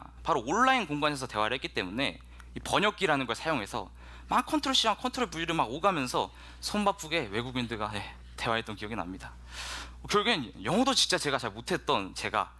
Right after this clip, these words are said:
외국인들과 대한민국의 역사 이야기를 할 수 있었던 것이죠.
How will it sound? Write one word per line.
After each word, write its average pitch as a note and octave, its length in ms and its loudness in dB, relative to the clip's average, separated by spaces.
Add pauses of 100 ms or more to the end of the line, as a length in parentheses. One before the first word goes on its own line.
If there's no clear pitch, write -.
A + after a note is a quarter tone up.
(460)
외국인들과 C3 600 0
대한민국의 A2+ 640 -4 (480)
역사 D3 360 2
이야기를 A2 360 -2
할 D#3+ 220 -4
수 C3 140 0
있었던 A#2 320 -2
것이죠. - 340 -6